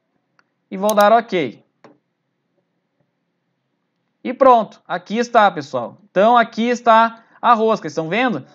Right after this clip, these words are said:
Então, a grande jogada aqui, além de eu mostrar o recurso pra vocês, é vocês virem aqui,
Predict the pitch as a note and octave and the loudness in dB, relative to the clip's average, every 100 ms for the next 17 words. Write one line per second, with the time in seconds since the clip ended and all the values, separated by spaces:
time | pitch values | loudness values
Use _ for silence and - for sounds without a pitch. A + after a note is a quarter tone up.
0 | - F#3+ C4 C4+ G#3+ A3+ C#4 B3+ A3+ G3 | -10 2 2 2 0 0 0 -2 -2 0
1 | G3 F#3+ E3+ G#3 B3+ G#3 F3+ F3 E3+ - | 0 0 -2 -4 -2 -2 -2 -4 -4 -4
2 | E3+ D#3+ D#3 D#3 C#3+ - E3+ F#3 F#3 G3+ | -4 -4 -6 -6 -4 -4 -4 -6 -4 -2
3 | B3+ C4 - _ _ _ _ _ - G#3+ | -2 -4 -16 _ _ _ _ _ -4 0
4 | B3+ G#3+ - _ - F#3+ G3 G#3+ G3 E3+ | 2 0 -4 _ -6 -4 -2 -2 -2 -4
5 | A3 G#3 G3+ F#3+ F#3 G#3 C4 C#4 | -2 -2 -2 -4 -6 -6 -4 -6